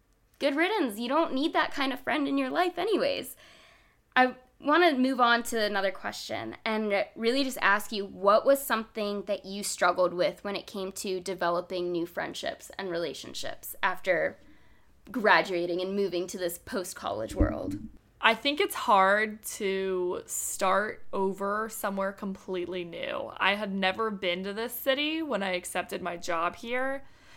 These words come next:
Speaker 2: and I was living in Florida for four years before. And I was eighteen when I moved to Florida, so I was twenty-two in this new city, and I was kind of a different person and also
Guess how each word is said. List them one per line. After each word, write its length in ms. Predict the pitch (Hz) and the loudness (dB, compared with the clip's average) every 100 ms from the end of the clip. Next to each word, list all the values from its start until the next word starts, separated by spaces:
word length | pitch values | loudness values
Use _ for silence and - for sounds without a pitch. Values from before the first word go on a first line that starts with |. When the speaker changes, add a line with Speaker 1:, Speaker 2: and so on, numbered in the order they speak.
| - | -10
Speaker 2:
and 160 | - 170 | -4 -2
I 80 | 170 | -2
was 160 | 170 | -2
living 240 | 185 190 190 | 0 0 -2
in 80 | 190 | -4
Florida 420 | - 240 196 185 | 2 6 6 4
for 160 | - | -4
four 440 | 196 - 196 185 190 | -14 -4 0 4 4
years 360 | 185 185 180 | 2 0 -4
before. 600 | - 190 - - - - - _ _ _ _ _ _ - | -6 -12 -8 -6 -6 -6 -12 _ _ _ _ _ _ -8
And 720 | 170 165 165 160 160 165 175 - _ _ _ - - | -4 -2 -4 -6 -8 -12 -16 -18 _ _ _ -16 -8
I 120 | - 180 | -2 0
was 300 | 175 180 - - | 0 -2 -8 -4
eighteen 460 | 220 - - 220 190 | -6 -6 -6 -4 -2
when 100 | 175 | -4
I 60 | |
moved 160 | 180 - | -4 -8
to 60 | |
Florida, 640 | - 240 254 208 185 180 202 - | -4 6 8 8 6 2 0 -2
so 380 | 202 196 185 180 | 2 4 6 4
I 100 | 175 | 4
was 400 | 170 185 - - | -2 -8 -10 -14
twenty-two 480 | - 247 285 277 294 | -2 0 0 0 2
in 80 | 277 | 2
this 160 | 269 269 | 0 -4
new 100 | 262 | -4
city, 540 | 262 180 175 180 185 | -2 -2 0 -2 -2
and 400 | - 170 170 160 | -4 -4 -6 -6
I 240 | - 156 | -6 -6
was 400 | 170 - - - - - _ _ - | -6 -8 -10 -14 -16 -20 _ _ 0
kind 200 | 240 277 | 4 4
of 80 | |
a 40 | 285 | 4
different 240 | 294 285 | 0 -2
person 760 | 269 226 220 - 208 202 196 196 | -2 -2 -2 -2 0 2 2 0
and 260 | 180 190 | -2 -4
also 960 | - 190 190 - 190 185 185 180 180 180 | -2 -2 -2 -2 -2 0 2 2 0 -2